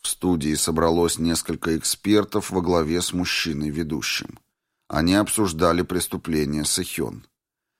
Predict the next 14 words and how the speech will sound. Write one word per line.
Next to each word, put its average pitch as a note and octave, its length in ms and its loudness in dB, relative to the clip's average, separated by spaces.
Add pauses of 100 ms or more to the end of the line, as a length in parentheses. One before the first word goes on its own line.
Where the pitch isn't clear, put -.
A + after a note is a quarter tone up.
(240)
Она F#2+ 300 2
не B2 120 4
сдержала G#2+ 580 4
усмешки, G2+ 840 0
а F2 140 2
Джо E2+ 260 0
Гюн G2+ 360 2
лишь F2+ 220 2
громко F2+ 480 2
рассмеялся, F2+ 920 0
раскрыв D#2+ 560 -2
рот E2+ 300 0
так D#2+ 180 -2
широко, E2+ 720 0